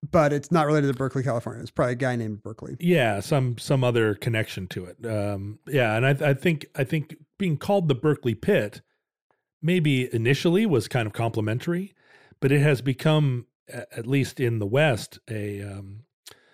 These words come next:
Speaker 2: I mean, Berkeley Pit is synonymous with, uh, with an environmental catastrophe, which I will explain now.
Speaker 1: Oh, what happened?
Speaker 2: So in the, in the mid seventies, the Anaconda Copper Company was purchased by the Atlantic Richfield Company, arco.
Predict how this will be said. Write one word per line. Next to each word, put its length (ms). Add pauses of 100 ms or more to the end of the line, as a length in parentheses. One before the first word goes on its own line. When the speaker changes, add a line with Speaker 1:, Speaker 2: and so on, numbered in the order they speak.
(180)
Speaker 2:
I 80
mean, 160
Berkeley 360
Pit 260
is 180
synonymous 640
with, 260 (180)
uh, 220 (180)
with 220
an 240
environmental 560
catastrophe, 640
which 240
I 120
will 120
explain 420
now. 300
Speaker 1:
Oh, 180
what 140
happened? 320 (260)
Speaker 2:
So 200
in 100
the, 280
in 260
the 140
mid 220
seventies, 840
the 280
Anaconda 480
Copper 360
Company 360
was 260
purchased 520
by 220
the 120
Atlantic 600
Richfield 440
Company, 480
arco. 580